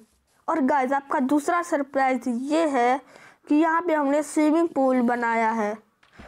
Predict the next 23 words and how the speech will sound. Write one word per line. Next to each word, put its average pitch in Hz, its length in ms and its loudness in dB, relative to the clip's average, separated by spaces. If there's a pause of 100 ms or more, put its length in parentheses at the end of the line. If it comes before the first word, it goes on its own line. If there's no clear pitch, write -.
(220)
और 311 240 0
इसके 349 380 0
अंदर 277 540 0
स्क्विड 320 580 0
भी 254 220 4
है। 233 80 2
देखिए 277 380 0
कितने 349 460 0
सारे 311 440 0
स्क्विड 247 440 -2
है 233 160 2
इसके 226 240 -4
अंदर। 220 320 -2 (500)
अबे 508 260 -2
यार, 679 320 0 (300)
ज़ॉम्बी, 640 520 2
ये - 340 -4
तो 480 120 -2
हमारे 480 280 0
स्क्विड 466 300 0
को 494 120 0
मार 466 220 2
देंगे। 453 320 2